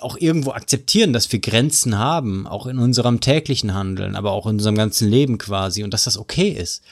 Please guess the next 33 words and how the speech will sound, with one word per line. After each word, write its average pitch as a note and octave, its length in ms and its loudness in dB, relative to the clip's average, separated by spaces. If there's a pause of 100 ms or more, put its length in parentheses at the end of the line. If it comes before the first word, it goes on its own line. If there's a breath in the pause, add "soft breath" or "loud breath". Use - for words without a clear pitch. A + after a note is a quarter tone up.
(140 loud breath)
und - 80 -8
dass G#2+ 120 0
das A#2+ 120 0
auch - 180 -10
gut F#3 220 2
ist G#2+ 200 0
und G2+ 80 -4
dass - 160 -4
wir B2 100 -10
in F3 160 4
diesen C3 240 4
Grenzen A#2+ 380 0
einfach G#2+ 240 -6
auch A2+ 80 -4
ein G#2+ 120 -4
total C#3+ 440 -4
geiles B2+ 300 0
Leben E3 280 2
haben F2+ 220 -4
können. F2+ 260 -8 (640)
Ja? B2 200 -6 (400 soft breath)
Ähm, G#2+ 380 2 (320)
erst - 280 -2
dann B2+ 400 2
wird, D3 200 -2
glaub C#3+ 200 0
ich, C#3 120 -6
auch - 80 -10
für B2+ 120 -8
viele C#3 240 -2
Menschen B2+ 340 0
nochmal A#2+ 260 -2
ein, A#2+ 260 -2